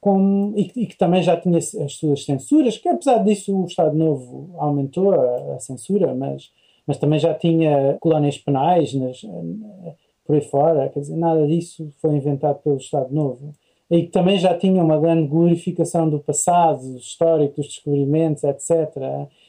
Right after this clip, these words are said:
Há muitos mitos também em Portugal sobre o que é que foi o Estado Novo ou deixou de ser. Mas penso que sim, o que tu referiste é importante, ou seja,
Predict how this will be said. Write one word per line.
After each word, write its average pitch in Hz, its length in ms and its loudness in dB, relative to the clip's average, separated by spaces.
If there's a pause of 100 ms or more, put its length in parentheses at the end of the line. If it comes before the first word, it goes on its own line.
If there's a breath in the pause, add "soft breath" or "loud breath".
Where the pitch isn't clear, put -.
Há 220 100 2
muitos 269 300 4
mitos 202 360 2
também 170 340 2
em - 20 -2
Portugal 156 400 0
sobre 147 240 -2
o - 20 -18
que - 80 -2
é 147 60 4
que 143 100 -12
foi 151 80 2
o 139 40 4
Estado 135 300 -2
Novo 135 220 0
ou 127 60 -2
deixou 127 260 -10
de - 80 -20
ser. 170 220 -10 (320 soft breath)
Mas 262 100 2
penso 277 240 2
que - 80 -10
sim, 220 180 4
o 147 60 2
que - 80 -10
tu 196 120 2
referiste 202 580 -2
é 175 100 4
importante, 143 500 -4
ou 139 60 0
seja, 143 320 0